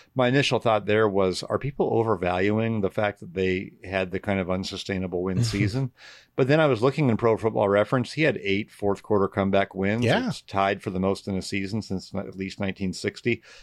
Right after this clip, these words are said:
Speaker 1: So maybe
Speaker 2: Mm-hmm.
Speaker 1: the quarterback gets some credit for that, right? And he, I think two, two point five is exactly what Kirk Cousins is.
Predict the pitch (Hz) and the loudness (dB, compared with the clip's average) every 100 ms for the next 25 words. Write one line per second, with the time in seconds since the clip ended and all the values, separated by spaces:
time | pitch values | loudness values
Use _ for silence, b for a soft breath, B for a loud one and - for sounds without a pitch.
0 | B - 120 139 113 - 147 139 147 156 | B 2 2 2 0 4 4 4 4 0
1 | - 110 123 104 - 95 87 85 - 113 | 0 0 2 2 2 2 2 0 -4 0
2 | 107 117 131 147 - 196 294 170 - 170 | 2 2 2 2 2 0 -2 -2 2 2
3 | 131 B B 196 196 175 160 - 139 147 | 0 B B 0 2 2 2 2 2 4
4 | 151 113 92 101 107 107 104 104 104 101 | 2 0 2 2 2 2 0 0 -2 0
5 | 104 101 104 90 82 - | 0 2 0 -2 -4 -10